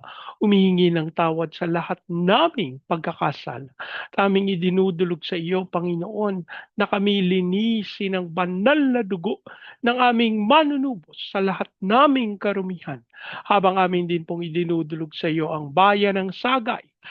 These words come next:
sa probinsya ng Camiguin. Ang aming panalangin, ang lahat ng altar at lahat ng kasunduan na ginawa sa bayan ng Sagay nang hindi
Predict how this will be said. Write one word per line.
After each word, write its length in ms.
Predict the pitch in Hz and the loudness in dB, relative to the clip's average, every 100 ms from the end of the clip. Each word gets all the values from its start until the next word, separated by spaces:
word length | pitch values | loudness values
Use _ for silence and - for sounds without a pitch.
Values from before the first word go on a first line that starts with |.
| - | -20
sa 240 | - - 262 | -18 0 0
probinsya 960 | - 233 226 170 190 120 110 - 120 | 0 -2 0 0 -2 -4 -10 -12 -12
ng 240 | 175 175 160 | -4 -2 -2
Camiguin. 560 | 165 151 135 135 120 | -4 -4 -8 -10 -16
Ang 140 | 127 190 | -18 -4
aming 420 | 196 180 175 170 165 | 0 2 0 -6 -6
panalangin, 720 | 170 160 160 175 175 175 170 - - - - | -6 -4 -2 0 -2 -4 -8 -12 -18 -18 -4
ang 160 | 220 214 | 2 2
lahat 280 | 208 220 - | 2 0 0
ng 160 | 220 | 0
altar 480 | 214 208 233 233 165 | 0 0 2 2 0
at 240 | 170 196 208 | -2 -6 -2
lahat 320 | 220 226 220 | 0 0 -4
ng 160 | 220 | -10
kasunduan 1040 | 208 247 233 - 240 233 247 240 208 160 123 - - - | -2 0 0 -4 -8 -6 -6 -6 -4 -6 -8 -18 -20 -6
na 120 | 220 214 | 0 2
ginawa 480 | 220 220 220 208 | 4 6 6 4
sa 160 | - 208 | 2 -2
bayan 560 | 160 220 254 254 247 233 | 0 2 4 2 -2 -4
ng 120 | 208 | -8
Sagay 640 | - - - 330 208 - - _ - - - | -12 -6 2 2 2 -10 -16 _ -20 -18 -4
nang 240 | 208 196 | 0 0
hindi 240 | 202 202 | -2 -4